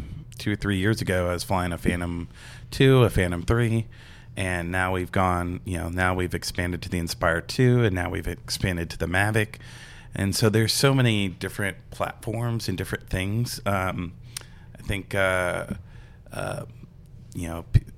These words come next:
people may not be familiar, but there's a splash drone. I mean, there's so many different types of drones. Uh, so that's,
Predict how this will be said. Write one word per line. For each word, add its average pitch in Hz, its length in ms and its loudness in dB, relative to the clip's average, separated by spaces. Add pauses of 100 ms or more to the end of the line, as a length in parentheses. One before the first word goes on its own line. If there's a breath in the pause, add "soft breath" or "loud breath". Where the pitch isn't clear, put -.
(120)
people 90 240 -2
may 87 120 -4
not 85 200 -2
be 85 100 -4
familiar, 85 440 -4
but 85 120 -8
there's 87 200 -4
a - 40 -6
splash 107 480 -2
drone. 113 300 4
I 104 40 -2
mean, 104 140 0
there's 110 160 0
so 139 280 4
many 113 200 6
different - 300 2
types - 320 0
of 127 60 -6
drones. 139 280 2
Uh, 101 80 2
so 95 160 0
that's, 110 360 0